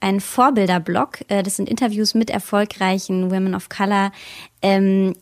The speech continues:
wie wichtig sind denn Vorbilder? Vielleicht könnt ihr da beide was zu sagen. Vielleicht erstmal Berfin.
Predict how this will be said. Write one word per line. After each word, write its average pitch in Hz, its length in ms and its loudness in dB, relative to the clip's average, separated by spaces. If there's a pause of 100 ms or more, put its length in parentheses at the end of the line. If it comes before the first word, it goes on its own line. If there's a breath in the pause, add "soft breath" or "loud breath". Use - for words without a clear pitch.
wie 196 240 0
wichtig 269 400 0
sind 302 280 2
denn 226 220 4
Vorbilder? 190 1000 2
Vielleicht 196 360 -4
könnt 214 200 -2
ihr 202 60 -2
da 190 120 4
beide 185 380 0
was 180 180 -4
zu - 100 -6
sagen. 175 320 -2
Vielleicht 185 300 -8
erstmal 180 380 -6
Berfin. 180 560 -6